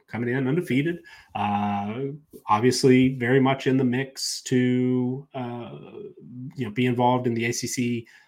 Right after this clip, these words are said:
uh, championship game if they continue to take care of business and, and find ways to win. Uh, they are, of course,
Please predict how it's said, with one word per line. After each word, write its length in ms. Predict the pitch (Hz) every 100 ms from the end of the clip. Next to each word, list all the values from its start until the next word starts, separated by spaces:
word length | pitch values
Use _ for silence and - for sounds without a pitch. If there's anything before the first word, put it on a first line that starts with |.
| _
uh, 200 | 113 110
championship 580 | 110 - 135 143 127 156
game 240 | 135 160 175
if 100 | -
they 120 | 104
continue 580 | 107 - 117 131 170 170 -
to 360 | 156 151 151 151
take 220 | 156 151
care 140 | 151
of 60 | 147
business 340 | 147 165 165
and, 200 | 120 131
and 160 | 127 127
find 240 | 139 135
ways 200 | 135 131
to 80 | 127
win. 280 | 127 147 151 - - _
Uh, 260 | 104 98 98
they 200 | 107 110
are, 520 | 120 120 117 120 135 - _ _ _
of 160 | - -
course, 640 | 135 123 120 - - -